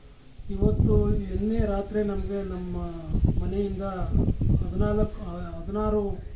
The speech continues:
ಹದಿನಾರು ಕುರಿ ಇದ್ದು ಸಾಲ ಸೋಲ ಮಾಡಿ ಹೆಂಗೋ ಸಿ-, ಕುರಿ ಸಾಕಾಣಿಕೆ ಮಾಡಿದ್ದು. ಅದರಲ್ಲಿ ಒಂದು ಆ ಏ-, ಏಳು ಟಗರು, ಒಳ್ಳೆ ಟಗರಿದ್ದು.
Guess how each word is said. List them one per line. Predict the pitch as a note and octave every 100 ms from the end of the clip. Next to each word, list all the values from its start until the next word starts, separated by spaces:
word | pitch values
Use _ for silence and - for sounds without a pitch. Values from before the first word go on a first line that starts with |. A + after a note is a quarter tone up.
| - -
ಹದಿನಾರು | F3+ G3 G#3+ G#3+
ಕುರಿ | G#3+ G3+ G3+
ಇದ್ದು | G3 E3 E3 F3+ - - - - -
ಸಾಲ | - G3 G#3+
ಸೋಲ | G#3 G#3
ಮಾಡಿ | G#3 G3+ G3 G#3
ಹೆಂಗೋ | G3 G3 G3 F#3
ಸಿ-, | - F3+
ಕುರಿ | G3 G#3
ಸಾಕಾಣಿಕೆ | G3+ F#3+ G3 G3 F#3+
ಮಾಡಿದ್ದು. | F#3 E3+ E3 E3 - - - - -
ಅದರಲ್ಲಿ | G3 G3+ G3+
ಒಂದು | G3+ G3 F3+
ಆ | F3 F3
ಏ-, | F3 F3 F#3+ F#3
ಏಳು | F3 G#3 A#3 -
ಟಗರು, | F3+ G3+ A3+ - - - - -
ಒಳ್ಳೆ | F#3+ G#3 G3+ F#3 D#3+ - - -
ಟಗರಿದ್ದು. | G3+ F#3+ G#3 F3